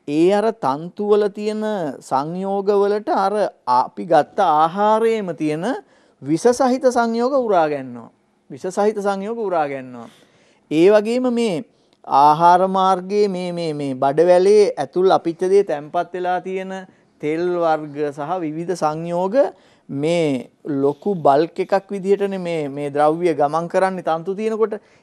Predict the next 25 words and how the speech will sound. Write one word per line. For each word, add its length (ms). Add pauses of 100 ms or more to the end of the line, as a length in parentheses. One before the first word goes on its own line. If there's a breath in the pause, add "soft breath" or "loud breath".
ඒවා 260
ඔක්කොම 600
අර 160
අපද්‍රව්‍ය 540
ටික 180
අයින් 320
කරගෙන 320
යනවා. 380
ඒ 120
කියන්නේ 220
ආහාර 540
මාර්ගය 460
ඇත්තට 380 (100)
පිරිසිදු 520
කරන්න 300
පුළුවන්. 380 (720 soft breath)
ඒක 420 (240)
ඒ 320
වගේ 380
එකකට 400
තන්තු 400
සපයන 540
ප්‍රධාන 760
එකක් 200 (160)
තමයි, 400